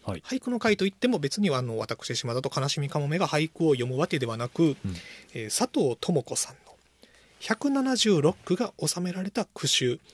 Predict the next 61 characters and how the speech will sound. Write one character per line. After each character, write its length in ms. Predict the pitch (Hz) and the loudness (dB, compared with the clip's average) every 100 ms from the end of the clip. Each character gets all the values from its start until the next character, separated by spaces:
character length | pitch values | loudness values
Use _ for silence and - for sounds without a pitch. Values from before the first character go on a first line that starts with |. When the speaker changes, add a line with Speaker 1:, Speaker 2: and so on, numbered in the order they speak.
| - - - | -20 -20 -8
Speaker 2:
全 400 | 131 147 302 302 | 2 4 6 4
部 140 | 139 117 | 2 -2
残 260 | 117 - | -4 0
し 140 | 190 - | 0 0
て 180 | 123 - - | -4 -6 -2
湖 680 | 139 175 240 220 165 135 | 0 2 4 4 4 4
へ 80 | 151 | 2
と 160 | - 135 | 4 2
い 360 | 131 143 220 | 2 2 2
う、 40 | 269 _ - _ _ _ - - | 0 _ -20 _ _ _ -18 -8
え 200 | 117 107 | -6 -2
ー、 40 | |
本 200 | - 139 | 2 2
が 140 | 113 - | 2 -4
左 180 | - 185 | 2 6
右 180 | 269 | 6
者 120 | - 120 | 4 -2
さ 140 | 107 | -6
ん 60 | 104 | -10
か 100 | 110 | -12
ら 80 | |
出 100 | 107 | -12
て 100 | - | -10
お 60 | 107 | -10
り 80 | 107 | -8
ま 80 | 98 | -8
し 120 | - | -8
て、 140 | 107 | -4
Speaker 1:
う 40 | 101 | -4
ん。 100 | 92 85 - _ | -6 -8 -20 _
Speaker 2:
こ 140 | - 269 | -8 -4
の 100 | 156 | -4
全 320 | 127 262 269 | -2 0 0
部 100 | 156 | 0
残 280 | 131 - 165 | -2 -2 -4
し 40 | |
て 120 | - | -2
湖 540 | 120 131 139 135 117 107 | -2 -2 0 -2 -2 -4
へ、 60 | |
素 220 | 113 - - | -2 -2 0
晴 100 | 240 | 0
ら 120 | 226 | 2
し 260 | - 156 | 0 -2
い 40 | 135 | -6
句 200 | - 117 | -4 -4
集 400 | - 123 117 123 - | -4 -4 -6 -6 -2
で 100 | 127 | 0
す。 220 | - - - - - - | -2 -4 -16 -20 -20 -10
そ 200 | - 262 | -4 -2
の 180 | 294 - - - | -2 -4 -14 -10
百 300 | - - 214 | -6 0 2
七 260 | 214 233 220 | 4 2 2
十 220 | 202 208 | 2 4
六 140 | 208 - | 2 0
句 120 | - | -6
の 80 | 143 | -6
中 240 | 120 120 117 | -6 -8 -8
か 160 | 131 | -6
ら、 220 | 160 220 101 | -4 -4 -4
Speaker 1:
う 20 | |
ん。 140 | 92 | -8